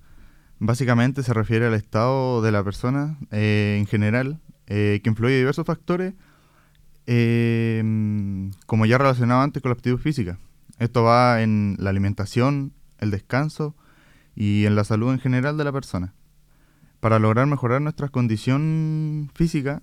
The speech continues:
es necesario, eh, la práctica regular de ejercicio, una alimentación saludable y un descanso adecuado de la persona. Eh, existen factores que ayudan a mejorar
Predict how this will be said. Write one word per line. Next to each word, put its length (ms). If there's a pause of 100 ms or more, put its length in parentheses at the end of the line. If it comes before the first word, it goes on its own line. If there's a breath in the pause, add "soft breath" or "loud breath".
(120)
es 140
necesario, 760 (200)
eh, 440
la 120
práctica 340
regular 320
de 60
ejercicio, 600 (280)
una 120
alimentación 520
saludable 580 (720 soft breath)
y 140
un 100
descanso 400
adecuado 360
de 60
la 100
persona. 380 (1400 soft breath)
Eh, 640
existen 340
factores 420
que 100
ayudan 320
a 40
mejorar 540